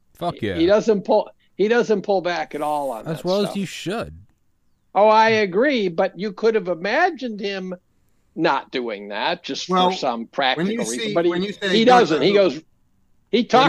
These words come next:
Speaker 2: talks about
Speaker 3: mean?
Speaker 2: the deep state killing his father and killing his uncle.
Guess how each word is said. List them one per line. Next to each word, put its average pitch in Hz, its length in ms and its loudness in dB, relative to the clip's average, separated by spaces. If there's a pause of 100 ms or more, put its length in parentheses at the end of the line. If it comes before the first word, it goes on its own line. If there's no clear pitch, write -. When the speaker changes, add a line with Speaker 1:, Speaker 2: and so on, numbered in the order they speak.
Speaker 2:
talks 165 80 0
about 240 260 2
Speaker 3:
mean? - 60 -10
Speaker 2:
the 202 100 2
deep 220 320 -4
state 208 460 -6
killing 185 340 -4
his 170 180 -8
father 165 400 -6
and 143 100 -16
killing 156 340 -8
his 123 200 -10
uncle. 120 360 -8